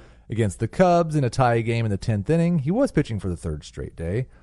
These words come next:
Wade Davis, speaking of the Rockies, was awful. Four runs in a third of an inning.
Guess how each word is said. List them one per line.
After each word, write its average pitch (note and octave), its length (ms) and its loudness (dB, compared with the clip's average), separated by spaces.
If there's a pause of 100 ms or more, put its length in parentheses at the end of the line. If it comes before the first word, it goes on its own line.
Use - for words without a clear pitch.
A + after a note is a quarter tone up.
(120)
Wade F3 360 4
Davis, A3+ 420 6
speaking G#3 440 -2
of F#3 100 4
the F3+ 80 4
Rockies, E3+ 560 2 (300)
was C#3+ 540 4 (280)
awful. G#2+ 640 -2
Four C3+ 340 2
runs B2 500 0 (100)
in F#2+ 200 -8
a D2 100 -6
third D#3 480 2
of C3+ 80 0
an A2 120 0
inning. G2 420 0